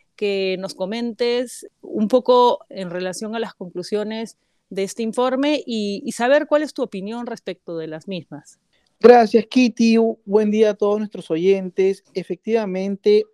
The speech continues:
Speaker 2: eh, ha circulado este informe que contiene, eh, dos conclusiones importantes, eh, de parte de la administración con relación a la, a la limitación para deducir gastos financieros,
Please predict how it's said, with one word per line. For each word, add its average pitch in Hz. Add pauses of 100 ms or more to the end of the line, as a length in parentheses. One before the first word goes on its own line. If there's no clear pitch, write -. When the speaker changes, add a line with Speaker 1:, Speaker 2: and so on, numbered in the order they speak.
(440)
Speaker 2:
eh, 156
ha 156
circulado 165
este 160
informe 160 (520)
que 151
contiene, 170
eh, 143
dos 196
conclusiones 160
importantes, 165 (480)
eh, 131
de 131
parte 151
de 160
la 151
administración 143
con 175
relación 131
a 160
la, 135 (360)
a 151
la 147
limitación 151 (580)
para 139
deducir 127
gastos 143
financieros, 117